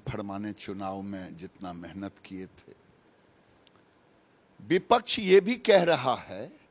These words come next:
"मुझे पुराने दिन लौटा दो।" तो मैं पूछना चाहता हूं कि लालू जी, क्या आपके नरसंहार के दिन कह रहे हैं लौटा दिया जाए? क्या जिस तरह से अपहरण उद्योग चल चुका था, वो दिन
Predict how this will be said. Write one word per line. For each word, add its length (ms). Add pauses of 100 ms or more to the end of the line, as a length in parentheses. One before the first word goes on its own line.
(400)
"मुझे 280
पुराने 540
दिन 200
लौटा 460
दो।" 240 (1300)
तो 80
मैं 220
पूछना 540
चाहता 460
हूं 200
कि 160
लालू 380
जी, 360 (1200)
क्या 160
आपके 500
नरसंहार 720
के 180
दिन 240
कह 200
रहे 180
हैं 120
लौटा 380
दिया 300
जाए? 280 (1200)
क्या 460 (680)
जिस 320
तरह 200
से 220
अपहरण 540
उद्योग 380
चल 220
चुका 360
था, 220
वो 260
दिन 360